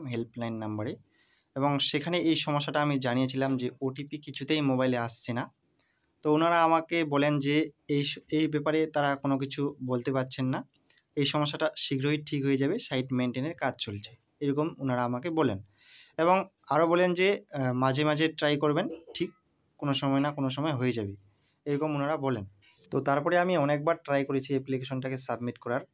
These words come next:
কিন্তু কিছুতেই মোবাইলে আমার ওটিপি আসেনি। আবার আজকে আমি সকাল ছটার দিকে একটা অ্যাপ্লিকেশন করছিলাম, তো সকাল ছটার সময় কিন্তু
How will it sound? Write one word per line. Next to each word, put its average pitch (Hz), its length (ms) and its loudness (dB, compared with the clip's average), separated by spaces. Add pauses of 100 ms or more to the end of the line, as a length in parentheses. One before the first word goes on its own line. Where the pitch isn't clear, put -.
(460)
কিন্তু 156 200 -4
কিছুতেই 165 420 0
মোবাইলে 143 340 4
আমার 143 200 2
ওটিপি 135 380 -2
আসেনি। 127 360 -4 (800)
আবার 147 300 4
আজকে 147 360 2
আমি 180 200 2 (200)
সকাল 156 380 0
ছটার 147 360 0
দিকে 160 200 0
একটা 151 260 0
অ্যাপ্লিকেশন 139 500 -4
করছিলাম, 135 480 -2 (680)
তো 143 80 0 (240)
সকাল 160 320 0 (140)
ছটার 139 300 -2
সময় 160 180 0
কিন্তু 151 260 0